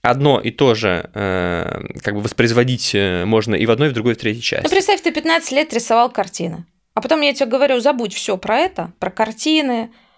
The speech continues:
Speaker 2: А, ты пятнадцать лет на них смотрел, рисовал, думал. А потом я тебе говорю: «Забудь, вот иди блогером».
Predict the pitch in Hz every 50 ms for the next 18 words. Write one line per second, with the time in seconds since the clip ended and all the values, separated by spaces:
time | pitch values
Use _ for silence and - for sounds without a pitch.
0 | _ _ - - - 202 - 185 - 269 214 185 233 - 220 208 202 - 190 -
1 | 180 180 170 - - 190 185 185 - 262 277 269 254 226 180 165 170 - - 190
2 | 185 226 254 247 220 185 156 175 226 233 220 185 175 170 - - 247 220 202 196
3 | 190 - 185 175 170 180 190 240 262 254 285 381 381 - 233 247 254 247 220 190
4 | 226 196 175 170 175 165 151 151 151 160 180